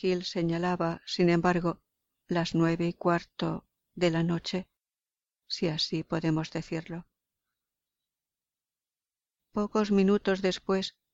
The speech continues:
la América del Norte surgió en los mares. Hill vio, al paso, los afanes de los hombres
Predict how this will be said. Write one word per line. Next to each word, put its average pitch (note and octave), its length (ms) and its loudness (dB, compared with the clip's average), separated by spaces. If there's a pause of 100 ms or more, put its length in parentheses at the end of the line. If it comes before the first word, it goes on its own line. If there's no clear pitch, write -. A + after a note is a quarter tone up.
(220)
la F3+ 180 2
América F3+ 440 2
del F3 200 4
Norte F3+ 600 -2
surgió F3 520 0
en E3+ 100 4
los E3+ 180 -2
mares. E3+ 440 -2 (2750)
Hill G3+ 320 -2
vio, G3 460 -2 (120)
al F3+ 200 -2
paso, F#3 500 -4 (480)
los F3+ 320 0
afanes F3 500 0
de E3+ 80 -2
los F3 220 -2
hombres E3+ 440 0